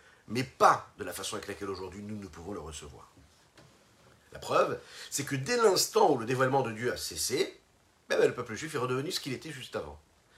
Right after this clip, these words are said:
Il a réussi à profiter d'une forme d'élévation, mais juste après, il est redescendu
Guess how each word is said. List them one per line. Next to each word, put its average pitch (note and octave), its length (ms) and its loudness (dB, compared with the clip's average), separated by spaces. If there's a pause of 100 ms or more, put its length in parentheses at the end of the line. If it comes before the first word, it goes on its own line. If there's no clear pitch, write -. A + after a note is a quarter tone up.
(260)
Il C3+ 160 2
a C3 380 6
réussi D#3 580 2
à A#2+ 60 4
profiter B2 520 -6
d'une G#2+ 140 -8
forme G#2+ 220 -4
d'élévation, F#2+ 560 -6 (220)
mais G2 80 -6
juste B2+ 220 -10
après, D3 260 -8
il - 80 -8
est F2+ 60 -6
redescendu G2+ 460 -8